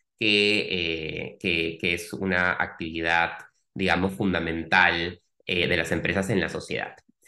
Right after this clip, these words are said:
Y luego tenemos tradicionalmente a lo que se define como el tercer sector,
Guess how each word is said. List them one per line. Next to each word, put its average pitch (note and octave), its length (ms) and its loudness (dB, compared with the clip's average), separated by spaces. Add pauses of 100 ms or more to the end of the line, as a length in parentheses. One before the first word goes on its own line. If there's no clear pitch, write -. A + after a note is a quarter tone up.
(180)
Y F#3+ 140 4
luego G#3 340 8
tenemos B2+ 500 6
tradicionalmente A2+ 1040 2
a G#2+ 100 -2
lo F#2 160 -2
que F#2+ 80 -4
se F#2 140 -8
define G#2+ 680 0
como G#2 220 0
el G#2 80 -4
tercer G2+ 300 -4
sector, - 460 -8